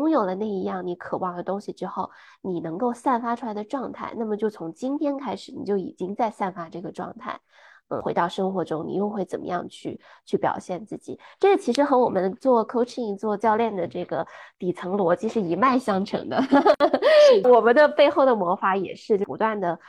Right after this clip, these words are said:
Speaker 1: 询问客户，呃，当你拥有了这一些之后，你想象中的这个世界是什么样，你的状态是什么样的，那么就从今天开始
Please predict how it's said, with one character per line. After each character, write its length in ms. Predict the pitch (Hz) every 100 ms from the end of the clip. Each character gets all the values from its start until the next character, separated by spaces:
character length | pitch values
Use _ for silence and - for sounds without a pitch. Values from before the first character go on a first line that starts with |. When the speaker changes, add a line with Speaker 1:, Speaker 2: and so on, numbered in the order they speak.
| -
Speaker 1:
询 180 | _ 165
问 200 | 175 185
客 180 | - 185
户， 300 | 185 175 170 - _
呃， 260 | - 160 156
当 240 | - 214
你 120 | 226 185
拥 180 | 190
有 120 | 175 -
了 80 |
这 120 | - 151
一 100 | -
些 180 | -
之 120 | - 151
后， 340 | - - - _ _
你 220 | - 160 165
想 260 | 180 -
象 240 | - 208 180
中 180 | 170
的 80 | 170
这 140 | 165 165
个 80 |
世 180 | - 175
界 160 | 170 170
是 160 | 214
什 160 | 254 -
么 80 | -
样， 160 | 64 -
你 100 | 170
的 140 | -
状 260 | - 294 254
态 160 | 254 226
是 140 | 302
什 160 | - -
么 80 |
样 160 | - 52
的， 100 | - - - -
那 100 | 208
么 100 | 180
就 80 | 190
从 220 | 175 160
今 160 | 185
天 180 | 220 214
开 220 | 226 220
始 260 | 226 -